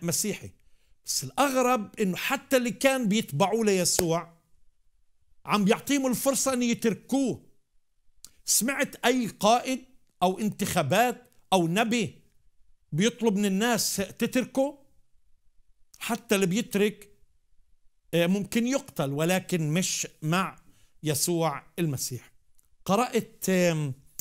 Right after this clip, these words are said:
هيك فكرة يعني كتير كتير حلوة، إنه الرب يسوع كان يدعو للتكريس الكامل والتسليم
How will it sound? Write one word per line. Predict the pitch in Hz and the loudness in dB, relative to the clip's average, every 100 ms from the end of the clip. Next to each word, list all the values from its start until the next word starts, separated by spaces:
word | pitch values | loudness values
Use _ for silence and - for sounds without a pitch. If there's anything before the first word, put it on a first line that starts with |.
| - _ _ - | -20 _ _ 0
هيك | 214 208 185 | 0 2 -2
فكرة | - 233 - 185 185 185 185 - | -2 -6 -2 0 2 0 -2 -6
يعني | 156 156 156 160 156 147 | -4 -2 0 -2 -2 -4
كتير | - - - 247 | -10 -10 -2 -2
كتير | 202 - 208 | -2 -2 -2
حلوة، | 147 165 131 104 - _ _ - - _ | 0 -2 -4 -6 -14 _ _ -20 -20 _
إنه | 190 185 175 165 160 - | 0 2 2 0 -2 -2
الرب | 156 180 208 | 2 2 4
يسوع | 190 - 214 220 202 - - _ _ _ - _ _ - - _ | 2 2 2 2 2 -4 -20 _ _ _ -20 _ _ -16 -16 _
كان | - 208 190 | 0 2 2
يدعو | 190 208 190 165 202 208 202 - - _ | 2 2 2 0 2 2 0 -6 -20 _
للتكريس | 180 190 - 185 - - 202 196 - | -2 -2 -2 -4 -2 -2 0 0 0
الكامل | 190 135 - 156 127 110 101 - _ _ _ _ _ _ - | 0 -2 0 0 -2 -6 -12 -20 _ _ _ _ _ _ -2
والتسليم | 185 - - 185 - 190 226 233 220 | -2 0 -2 2 2 2 2 2 0